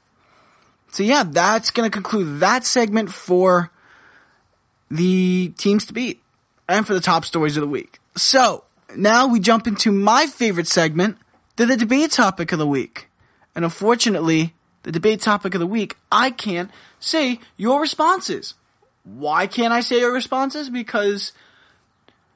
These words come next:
unfortunately, I had a few comments, and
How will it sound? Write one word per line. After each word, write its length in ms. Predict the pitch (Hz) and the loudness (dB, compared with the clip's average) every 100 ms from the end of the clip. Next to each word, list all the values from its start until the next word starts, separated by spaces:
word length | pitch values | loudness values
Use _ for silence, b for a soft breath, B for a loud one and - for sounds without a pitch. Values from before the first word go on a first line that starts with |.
| _ _ _ _ _ _ 196 | _ _ _ _ _ _ -6
unfortunately, 1000 | 202 302 349 - 226 104 165 160 175 _ _ _ _ _ _ _ | -4 0 0 0 -4 -4 -4 -4 -6 _ _ _ _ _ _ _
I 80 | - | -2
had 220 | 196 202 | 0 -2
a 40 | 269 | -4
few 200 | - 285 | -6 -6
comments, 560 | - 180 147 165 - - _ _ _ _ _ _ _ _ _ _ _ - | -2 0 0 -6 -8 -16 _ _ _ _ _ _ _ _ _ _ _ -2
and 420 | 220 226 220 | 0 0 -2